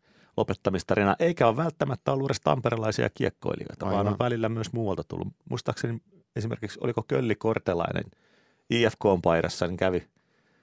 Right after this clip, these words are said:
Speaker 1: kävi kiittämässä myös siellä vastustajan fanit ja aika hyvin ne otettiin vastaan ja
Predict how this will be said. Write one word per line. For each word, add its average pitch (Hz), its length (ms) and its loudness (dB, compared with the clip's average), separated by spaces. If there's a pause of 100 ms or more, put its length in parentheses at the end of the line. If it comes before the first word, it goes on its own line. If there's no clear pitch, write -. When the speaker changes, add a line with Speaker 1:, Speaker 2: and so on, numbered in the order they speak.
(140)
Speaker 1:
kävi 92 220 2
kiittämässä 95 680 0
myös 98 280 0
siellä 95 240 2 (460)
vastustajan 101 580 2
fanit 92 420 0
ja 101 140 -2 (100)
aika 101 260 0
hyvin 101 260 -4
ne 98 80 -4
otettiin 104 420 -6
vastaan 87 560 -4
ja - 80 -10